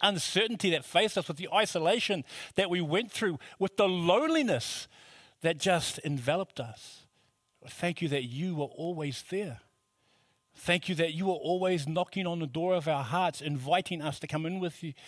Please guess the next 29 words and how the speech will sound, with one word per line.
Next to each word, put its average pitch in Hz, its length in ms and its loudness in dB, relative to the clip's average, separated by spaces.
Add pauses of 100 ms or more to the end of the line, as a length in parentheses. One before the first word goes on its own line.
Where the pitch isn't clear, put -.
(140)
and, 185 100 0
and 180 180 -2 (180)
inviting 165 420 4
to 156 100 0
sup - 300 0
with 165 160 -2
us. - 380 -8 (840)
I 156 220 -6
pray, 180 320 -2
Father, 170 320 2
that 143 260 0
this 147 200 -4
morning 156 520 -2 (640)
we 160 140 -2
would 165 180 -2
know 170 320 0
that 156 240 -2
love 151 520 0
in 143 60 -6
such - 320 -4
a 170 60 -4
way 156 640 -2 (540)
that 147 300 0
we 180 260 0
would 156 260 -2
not 160 260 -2
be 175 120 -4
distracted 156 760 -4
by 139 380 0